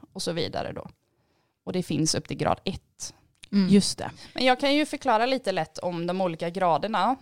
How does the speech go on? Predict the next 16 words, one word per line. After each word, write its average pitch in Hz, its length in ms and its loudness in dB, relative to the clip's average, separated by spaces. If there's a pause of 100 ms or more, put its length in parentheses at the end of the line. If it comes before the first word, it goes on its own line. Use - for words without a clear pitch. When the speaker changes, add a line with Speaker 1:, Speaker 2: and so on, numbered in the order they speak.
(140)
Speaker 1:
Eh, 202 120 4
Speaker 2:
Mm. 254 140 10
Speaker 1:
sen 226 240 2
är 226 40 0
jag 190 120 4
ingen 170 180 0
expert - 640 -4
så, - 380 -4 (100)
men, 196 380 0 (640)
eh, - 240 -2
alltså 220 160 0
om 233 60 0
man 233 100 6
rider 254 220 2
grad 175 300 2
ett, - 480 -6